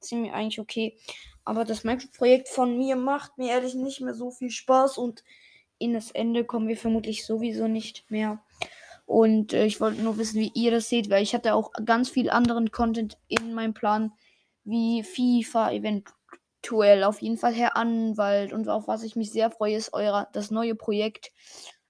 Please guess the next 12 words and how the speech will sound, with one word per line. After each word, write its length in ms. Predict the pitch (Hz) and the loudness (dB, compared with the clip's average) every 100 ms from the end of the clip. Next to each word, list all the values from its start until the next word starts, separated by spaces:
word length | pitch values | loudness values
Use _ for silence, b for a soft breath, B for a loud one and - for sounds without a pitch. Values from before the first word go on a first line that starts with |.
| _ | _
ähm, 720 | 202 208 208 208 208 202 - _ _ _ _ _ - - | 2 2 0 -2 -4 -6 -10 _ _ _ _ _ -20 -8
Yel-, 260 | 202 220 - | 0 0 0
äh, 120 | 214 | -6
Baby 360 | 202 214 233 233 | -4 0 0 0
in 100 | 214 | -2
Yellow, 380 | 214 226 208 220 | -2 0 0 0
das 160 | 208 - | -4 -6
hat 260 | 202 - | -8 -8
Zockercast 540 | - 240 214 214 214 208 | -14 -10 -6 -4 -4 -6
mal 120 | 202 | -8
gemacht. 280 | 202 208 220 | -6 -6 -8
Ich 240 | - - | -14 -18